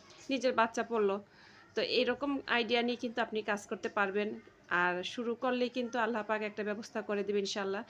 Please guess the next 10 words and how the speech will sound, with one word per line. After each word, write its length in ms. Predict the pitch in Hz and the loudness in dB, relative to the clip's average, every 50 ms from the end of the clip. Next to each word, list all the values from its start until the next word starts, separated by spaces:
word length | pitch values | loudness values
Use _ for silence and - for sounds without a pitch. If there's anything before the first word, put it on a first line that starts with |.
| - - - - - | -14 -18 -20 -20 -6
তো 80 | - 220 208 | -4 -4 -4
শুরু 240 | 202 - 254 247 247 | -2 -4 0 2 2
আগে 240 | 240 226 208 214 220 | 4 4 2 2 -2
করেন, 300 | 214 233 220 208 220 233 285 - - - - - - - - - - - - - - - | 0 0 0 0 0 -2 -2 -6 -10 -18 -20 -20 -20 -20 -20 -20 -20 -20 -20 -20 -8 -4
আর 280 | - 180 175 175 180 | 0 0 2 2 0
শুরুর 380 | 175 - - 262 240 226 226 220 | -2 -2 -2 -2 0 0 0 0
সাথে 300 | 214 - 240 220 214 226 | -2 -2 -4 -4 -4 -4
কিন্তু 240 | 214 214 226 202 208 214 | -4 -4 -4 -2 0 -2
অবশ্যই, 440 | 208 208 208 208 - 233 226 226 | -2 -2 -4 -4 -2 -2 -2 -2
আহ, 100 | 220 - | -2 -4